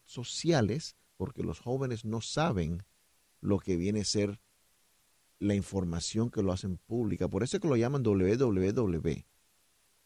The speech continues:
porque en inglés se llama World Wide Web. Quiere decir que esto es a través del mundo.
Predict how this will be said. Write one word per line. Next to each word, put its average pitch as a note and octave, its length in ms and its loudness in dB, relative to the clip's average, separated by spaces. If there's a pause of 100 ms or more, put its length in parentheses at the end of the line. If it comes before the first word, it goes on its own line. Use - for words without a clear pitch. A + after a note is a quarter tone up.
(180)
porque G2 220 0
en F#2 80 4
inglés F#2 300 2
se A2 80 0
llama G#2 200 4
World F2+ 540 2 (160)
Wide E2+ 520 -2 (140)
Web. E2 300 -4 (920)
Quiere F#2 160 2
decir G2+ 160 -2
que - 120 -2
esto G#2+ 160 -4
es G#2+ 100 -2
a F#2+ 80 -2
través E2 300 -2
del D#2 160 -2
mundo. F#2+ 600 2